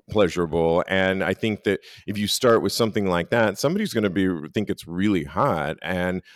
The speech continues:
I think it would be really hot for somebody that's normally a top to wanna,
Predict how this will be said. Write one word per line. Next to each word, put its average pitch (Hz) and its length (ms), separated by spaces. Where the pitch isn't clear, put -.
I 165 80
think 277 140
it - 20
would 117 100
be 101 120
really 101 240
hot 101 340
for 92 340
somebody 101 380
that's 85 260
normally 95 440
a 78 80
top 104 460
to 92 120
wanna, 85 380